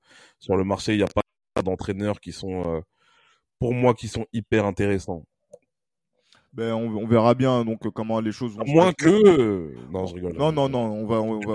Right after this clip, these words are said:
Speaker 2: on va, on va, on va pas faire de scénario comme celui-ci. Il y a une saison quand même qu'il faut, qu'il faut, euh, continuer et terminer. Abdou, euh,
Speaker 1: Mm.
Speaker 2: là, on se rend compte quoi ? D'une chose, euh, c'est que là, le Real Madrid, au moment où on est en train de se parler, on est en train d'enregistrer, donc là, sur cette fin de matinée,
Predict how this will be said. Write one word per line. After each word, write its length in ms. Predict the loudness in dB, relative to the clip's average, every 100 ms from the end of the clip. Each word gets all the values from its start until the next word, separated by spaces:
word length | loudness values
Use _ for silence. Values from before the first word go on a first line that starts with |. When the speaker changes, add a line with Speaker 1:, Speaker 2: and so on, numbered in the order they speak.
| 0
Speaker 2:
on 60 |
va, 80 | -2
on 100 | -2
va, 80 | -8
on 60 | -4
va 120 | -4
pas 160 | -2 0
faire 160 | 0
de 100 | 0
scénario 380 | -4 -6 -4 -4
comme 180 | -4 -6
celui-ci. 360 | -6 -8 -6 -6
Il 60 |
y 60 | -4
a 20 |
une 80 | -6
saison 320 | -8 -10 -8
quand 120 | -8
même 160 | -8 -8
qu'il 120 | -10
faut, 340 | -2 2 2 0 -6
qu'il 140 | -8
faut, 260 | -2 2 2
euh, 340 | 2 0 -4 -8 -12
continuer 400 | -12 -10 -4 -4
et 40 |
terminer. 560 | -2 -6 -6 -8 -8 -10 _ _
Abdou, 440 | -14 -4 -4 -4 -8 _ _ 0
euh, 480 | 2 4 2 0 0
Speaker 1:
Mm. 40 |
Speaker 2:
là, 60 | 0
on 100 | -2
se 60 |
rend 140 | -6 -4
compte 220 | -4 -2
quoi ? 240 | 4 4 4
D'une 200 | -6 0
chose, 360 | 2 2 0 -10 _ _ _ -10
euh, 100 | -10
c'est 160 | -8
que 140 | -8 -2
là, 240 | 0 0
le 220 | 0 -2 -2
Real 160 | -4
Madrid, 320 | -6 -6 -6
au 60 | -6
moment 260 | -8 -6 -8
où 80 | -8
on 100 | -12
est 40 |
en 60 | -14
train 160 | -16
de 60 | -18
se 100 | -18
parler, 360 | -12 -10 -10 -14 _ _ -16
on 500 | -10 -6 -6 -4 -4
est 40 |
en 80 | -6
train 140 | -6 -6
d'enregistrer, 560 | -4 -4 -6 -12 -10
donc 140 | -10 -10
là, 120 | -8 -8
sur 200 | -10 -12
cette 340 | -12 -8 -10 -6
fin 120 | -4
de 60 | -2
matinée, 500 | -2 -2 -4 -2 -2